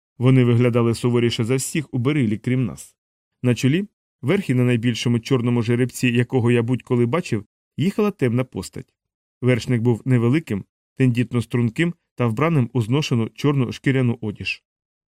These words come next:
На ньому був чорний шолом, що повністю закривав голову.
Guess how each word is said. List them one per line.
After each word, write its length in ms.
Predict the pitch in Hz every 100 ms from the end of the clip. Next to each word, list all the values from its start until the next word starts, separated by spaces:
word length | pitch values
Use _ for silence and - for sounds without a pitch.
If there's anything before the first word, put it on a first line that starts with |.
| _ _
На 120 | 123 127
ньому 240 | 123 120
був 180 | 120 110
чорний 340 | 135 117 117
шолом, 340 | 104 139 156 120
що 160 | 120
повністю 440 | 117 123 117 - 110
закривав 420 | 113 120 117 131
голову. 420 | 123 95 95